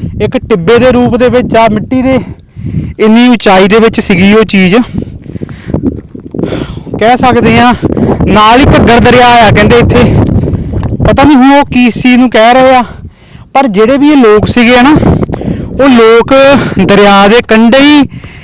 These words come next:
ਰਹਿੰਦੇ ਸੀਗੇ। ਕਹਿੰਦੇ ਜਦੋਂ ਉਹਨਾਂ ਦੀ ਮੌਤ ਹੋਈ ਜਾਂ ਇਹ ਪਿੰਡ ਖਤਮ ਹੋਇਆ, ਜਿੱਦਾਂ ਕੋਈ ਸੁੱਤਾ ਸੀ ਸੁੱਤਾ ਰਹਿ ਗਿਆ,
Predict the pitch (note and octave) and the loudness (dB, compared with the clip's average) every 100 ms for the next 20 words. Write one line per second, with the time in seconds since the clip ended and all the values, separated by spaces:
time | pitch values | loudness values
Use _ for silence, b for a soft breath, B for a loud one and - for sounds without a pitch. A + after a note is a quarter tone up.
0 | B E3+ F3+ G3+ B3 G#3 G3 F#3 C4+ C4 | B 0 2 2 2 2 2 2 0 -2
1 | B B B B B B B B B - | B B B B B B B B B -2
2 | A#3 C#4+ G#3 A3+ A#3+ B3+ C4 C4 - B | 0 2 2 2 2 2 2 0 -2 B
3 | B B B B B B B B - G#3 | B B B B B B B B -6 -2
4 | A#3+ B3+ C4+ G#3 F#3+ F#3+ G3 G3+ A3 A3 | 2 2 4 4 4 2 2 2 2 2
5 | G3 B B D#3+ F3 G#3+ - G#3 G3+ G#3 | -2 B B -4 0 0 0 0 0 -2
6 | F#3 A#3+ A3+ G3+ F3 D3+ - B B B | -2 0 2 2 2 0 -4 B B B
7 | B B B - G3 F3 A#3 A3+ B3 - | B B B -4 -2 0 0 2 0 0
8 | G3 G#3 G#3+ G#3 A#3 - - G3+ G#3 G#3+ | -2 2 2 2 0 -2 -2 0 2 2
9 | G#3+ A3+ A3 | 0 0 -2